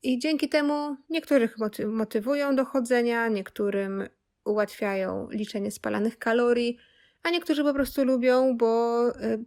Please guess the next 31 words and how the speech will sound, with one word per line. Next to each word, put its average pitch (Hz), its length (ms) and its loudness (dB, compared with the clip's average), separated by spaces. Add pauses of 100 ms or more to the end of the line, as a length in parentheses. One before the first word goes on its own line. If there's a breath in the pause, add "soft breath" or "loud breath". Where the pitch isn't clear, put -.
przychodzą 269 460 0
im 262 160 0
wiadomości 262 680 2 (100)
na, 220 200 -2
na 214 140 -2
te 220 160 0
zegarki. 220 640 -2 (360)
I 302 160 2
okazuje 285 400 2
się, 277 200 0
że 254 220 0
Fitbit 240 920 -2 (200)
został 254 540 0 (100)
umieszczony 262 540 6
na 226 120 4
liście 226 300 0
bezużytecznych 233 840 2
narzędzi. 226 540 -2 (140)
A 320 180 2
i 330 100 0
tutaj 339 300 0
teraz 330 480 0
tak, - 440 -8
no, 285 500 -4
em, 247 440 0
hmm. 202 260 0 (640)
Czy 339 100 -2
się 349 120 2
zgadzam 339 420 4
z - 80 -10
tym? 359 200 -2